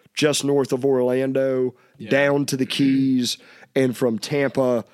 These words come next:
Speaker 2: To Naples and
Speaker 1: to Miami
Speaker 2: Yeah,
Speaker 1: and
Speaker 2: yeah,
Speaker 1: everything.
Speaker 2: and, and the Everglades.
Speaker 1: And, dude, there was a guy in our town, probably paid by Rockstar Games, walking around taking notes on Arcadians.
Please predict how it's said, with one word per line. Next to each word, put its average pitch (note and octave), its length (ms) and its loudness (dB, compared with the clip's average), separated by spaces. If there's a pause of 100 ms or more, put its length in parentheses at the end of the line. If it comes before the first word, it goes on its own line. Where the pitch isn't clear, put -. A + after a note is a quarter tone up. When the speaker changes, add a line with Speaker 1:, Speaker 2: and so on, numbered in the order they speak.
Speaker 2:
To - 100 -18
Naples G2+ 560 -16
and F#2+ 260 -20 (200)
Speaker 1:
to A#2+ 280 2
Miami A#2 880 -2
Speaker 2:
Yeah, A#2 100 -6
Speaker 1:
and C3+ 120 0
Speaker 2:
yeah, C#3+ 60 4
Speaker 1:
everything. C3 480 -2 (200)
Speaker 2:
and, A#2+ 60 -14
and G#2+ 80 -12
the G#2 60 -8
Everglades. F#2+ 720 -16 (120)
Speaker 1:
And, A#2 580 0 (1160)
dude, A3 340 -2 (960)
there C4+ 160 4
was F4 180 0
a A#3 60 2
guy C#3+ 400 0
in D#3 100 2
our C#3+ 180 2
town, G#2+ 640 -8 (280)
probably G#3 280 0
paid D3 360 -4
by B2+ 140 -2
Rockstar A2+ 640 -2
Games, F#2+ 560 -8
walking D#3+ 360 -2
around C3 380 -2
taking A2+ 380 -8
notes G2+ 560 -8 (560)
on A2+ 160 -4
Arcadians. F2 880 -10